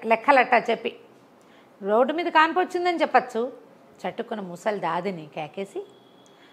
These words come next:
నడుముకున్న బట్టలన్నీ తీసి పక్కన బయట పారేసేసి ఆ పిల్లాడిని ఎత్తుకుని ఆ దాదికి ఏం చెప్పిందంటే, "నాకు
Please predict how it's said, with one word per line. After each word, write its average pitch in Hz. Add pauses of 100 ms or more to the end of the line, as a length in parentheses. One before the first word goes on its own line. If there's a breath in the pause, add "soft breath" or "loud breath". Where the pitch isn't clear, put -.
(120)
నడుముకున్న 202
బట్టలన్నీ 185
తీసి 180
పక్కన 170
బయట 160
పారేసేసి 185 (380 soft breath)
ఆ -
పిల్లాడిని 175
ఎత్తుకుని 233
ఆ 240
దాదికి 180
ఏం 185
చెప్పిందంటే, 180
"నాకు 214